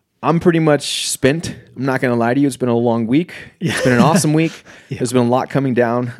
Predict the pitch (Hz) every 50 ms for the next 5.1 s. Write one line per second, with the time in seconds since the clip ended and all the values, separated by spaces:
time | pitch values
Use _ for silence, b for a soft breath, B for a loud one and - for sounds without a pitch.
0 | - - 104 107 107 107 107 107 107 104 104 - 120 113 120 123 123 123 123 123
1 | 117 120 113 120 113 113 - 123 107 104 107 104 - 113 110 107 - 101 101 98
2 | - - 107 98 104 95 - 104 98 92 - 104 95 92 - - - 98 92 92
3 | 92 92 98 95 - - 90 87 85 B B B B B B B B B 107 101
4 | 101 98 78 98 104 101 95 - - 101 95 98 95 95 110 117 104 95 95 92
5 | 92 -